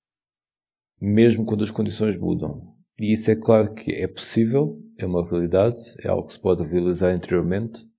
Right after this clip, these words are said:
mas há um, há um nível até mesmo mais superficial da mente que é, obviamente, afetado pelas condições, e nós não podemos esperar que, saindo de uma, de uma situação, hum,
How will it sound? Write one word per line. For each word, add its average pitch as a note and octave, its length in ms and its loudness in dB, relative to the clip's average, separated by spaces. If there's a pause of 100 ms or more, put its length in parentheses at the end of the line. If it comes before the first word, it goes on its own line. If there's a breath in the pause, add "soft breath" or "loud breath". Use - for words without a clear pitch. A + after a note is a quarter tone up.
(880)
mas G2+ 240 4
há A2+ 60 10
um, A#2 200 2
há A#2+ 100 0
um A2+ 120 4
nível A#2 340 4
até G#2+ 180 2
mesmo G#2+ 360 4
mais G#2 160 2
superficial - 760 2
da G2+ 140 4
mente A2 320 2
que A2+ 140 0
é, F#2+ 380 2
obviamente, F#2+ 600 0
afetado F#2 480 -2
pelas F#2 180 -4
condições, B2+ 800 -4 (1700)
e G#2+ 80 -6
nós A2+ 200 2
não A2+ 100 2
podemos A2+ 300 0
esperar A2 480 0
que, A2+ 120 -2
saindo A2+ 560 2
de G2+ 60 0
uma, G#2+ 240 2
de G#2 240 -4
uma G2+ 260 2
situação, G2 840 0 (640)
hum, F#2 580 -4